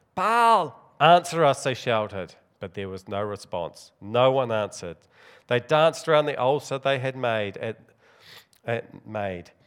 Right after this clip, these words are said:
At noon, Elijah began to taunt them. "Shout louder," he said. "Surely he is a god.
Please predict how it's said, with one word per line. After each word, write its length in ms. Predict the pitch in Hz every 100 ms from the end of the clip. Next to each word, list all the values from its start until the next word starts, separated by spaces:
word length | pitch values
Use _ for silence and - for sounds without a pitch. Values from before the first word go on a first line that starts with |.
| _ _
At 160 | 139 135
noon, 380 | 127 175 190 135
Elijah 600 | 117 127 165 202 226 156
began 260 | 127 147 135
to 80 |
taunt 320 | 127 156 160 127
them. 220 | 104 95
"Shout 540 | - - 214 254 - 131
louder," 500 | 143 214 262 240 175
he 160 | 131
said. 380 | 117 - 110 - _ _ _
"Surely 520 | - 226 240 240 220
he 200 | 175 202
is 120 | 180
a 60 | 160
god. 460 | 160 139 120 101